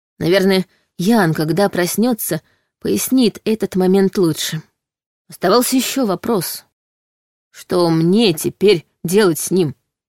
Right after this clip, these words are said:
Раз он волколак, значит, все эти смерти на его совести. Убийство людей, смертельные игры с ними никак не вязались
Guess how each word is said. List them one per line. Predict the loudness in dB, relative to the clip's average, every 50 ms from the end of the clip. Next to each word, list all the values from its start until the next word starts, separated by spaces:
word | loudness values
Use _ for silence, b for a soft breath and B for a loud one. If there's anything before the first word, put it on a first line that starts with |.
| _ -6
Раз | -2 -2 -2 -2 -4 -2 0
он | 0 2 2
волколак, | 2 0 -2 -2 -4 -4 -2 -2 -4 -4 -6 -12 -20 _ _ _ _ _ _ _ _ _ _ _
значит, | -10 -4 0 0 2 2 0 0 -4 -6 -6
все | -8 -10 -8 -4 -2 -2 -2
эти | -2 0 2 2 2 0 -2 -6 -10
смерти | -8 -6 -4 -2 0 0 0 -2 -4 -8 -10 -8 -8 -8 _ _ _ _ _ _ _ _ _ _ -8 -4
на | -2
его | 0 0 2 0 0
совести. | 0 0 0 0 -2 -2 -6 -12 -16 -20 _ _ _ _ _ _ _ _ _ _ _ _ -4
Убийство | -2 0 2 2 2 2 0 0 2
людей, | 2 2 2 0 0 0 0 0 -2 _ _ _ _ _ _ _ _
смертельные | -6 -2 0 0 0 -2 -2 0 0 2 2 2 2 0 _ -2
игры | -2 0 0 2 0 0
с | -2 -2 0
ними | 0 2 2 2 2 0 b b b b b b
никак | -10 -10 -8 -6 -8 -6 -2 0
не | 0 2
вязались | 2 2 0 0 0 0 2 2 0 0 -2